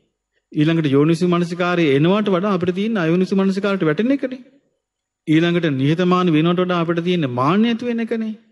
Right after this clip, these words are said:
සංසුන් වෙනවට වඩා අපිට තියෙන කලබල වෙන එකනේ. ඊළඟට අවධානයෙන් ඉන්නවට වඩා අපිට තියෙන බය වෙන එකනේ. එතකොට එහෙනම් අපිට තියෙන සකස් වෙලා තියෙන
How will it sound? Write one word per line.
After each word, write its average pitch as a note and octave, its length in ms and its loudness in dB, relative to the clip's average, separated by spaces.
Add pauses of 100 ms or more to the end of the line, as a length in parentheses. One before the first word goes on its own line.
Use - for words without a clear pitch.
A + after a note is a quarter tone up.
(320)
සංසුන් D3+ 440 0
වෙනවට F3+ 280 2
වඩා F3 180 0
අපිට E3+ 200 -2
තියෙන E3 180 0
කලබල D3+ 380 0
වෙන A#3+ 140 4
එකනේ. A3 300 -2 (680)
ඊළඟට D#3+ 380 0 (140)
අවධානයෙන් F#3+ 640 2
ඉන්නවට F#3+ 300 -2
වඩා F#3+ 160 -2
අපිට F3+ 160 -4
තියෙන E3+ 200 0
බය C3+ 160 0
වෙන B3 160 0
එකනේ. A#3 360 -4 (760)
එතකොට F3+ 200 2
එහෙනම් F3 400 2
අපිට F3 240 0
තියෙන F3 280 2
සකස් E3 380 -2
වෙලා G3 220 0
තියෙන F3+ 260 -2